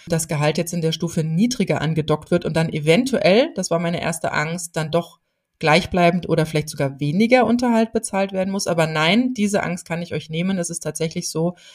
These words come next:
dass selbst wenn es zu einer, einer Veränderung dieser Stufe kommt, es immer noch eine Erhöhung gibt. So, jetzt gibt es diese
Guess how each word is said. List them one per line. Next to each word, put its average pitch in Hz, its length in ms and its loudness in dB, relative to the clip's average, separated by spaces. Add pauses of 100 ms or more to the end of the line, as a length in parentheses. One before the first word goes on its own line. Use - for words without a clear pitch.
(240)
dass 170 160 0
selbst 170 400 0
wenn 180 180 8
es 233 160 2
zu - 200 -4
einer, 165 580 2 (520)
einer 160 200 -2
Veränderung 233 600 4
dieser 196 220 2
Stufe 190 340 -4
kommt, 180 380 2
es - 300 -6 (500)
immer 220 220 8
noch 180 180 2
eine 170 240 2
Erhöhung 135 380 -2
gibt. - 340 -14
So, 151 240 -6
jetzt 156 220 -4
gibt - 180 -4
es 226 160 -2
diese 175 540 2